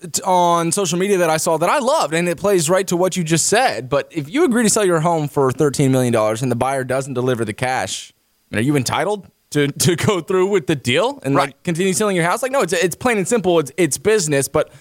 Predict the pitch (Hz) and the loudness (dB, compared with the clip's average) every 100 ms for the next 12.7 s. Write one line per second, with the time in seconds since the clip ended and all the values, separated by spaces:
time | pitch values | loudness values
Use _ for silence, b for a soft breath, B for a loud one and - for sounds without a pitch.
0 | b 151 143 156 147 127 120 175 175 135 | b -4 0 0 0 0 0 0 0 -2
1 | 123 117 117 113 - 131 120 - 127 120 | -4 -2 0 0 0 -4 -4 -2 0 0
2 | 107 - 151 165 131 123 127 147 b b | -2 -2 0 0 -2 -4 -4 -4 b b
3 | - - 156 214 175 220 - 226 180 226 | -4 -2 -2 -2 -2 -2 0 0 0 -2
4 | - 190 190 196 233 202 254 196 b b | -4 -4 -2 -2 0 2 0 0 b b
5 | b 123 123 165 147 196 208 202 226 220 | b -4 -2 0 -2 0 -2 0 0 0
6 | 202 240 226 - - 160 180 _ - 147 | -2 0 0 -4 -4 -2 -2 _ -4 -2
7 | 214 233 208 214 190 208 185 139 180 - | -2 -2 0 0 2 0 2 0 -2 -6
8 | - 135 123 123 131 123 127 151 165 156 | -8 -6 -4 -4 -4 -2 0 2 2 -2
9 | - 151 190 202 190 165 151 131 147 131 | -2 -4 -4 -4 -2 -2 -2 -2 -2 -2
10 | 127 117 123 113 107 - 104 95 - 165 | -2 0 0 0 -2 -2 -4 -4 0 0
11 | 127 104 151 - _ 127 131 120 135 120 | 2 0 -4 -6 _ -2 -2 -2 -4 0
12 | 135 127 120 - - 220 220 | 0 0 -2 -4 0 0 0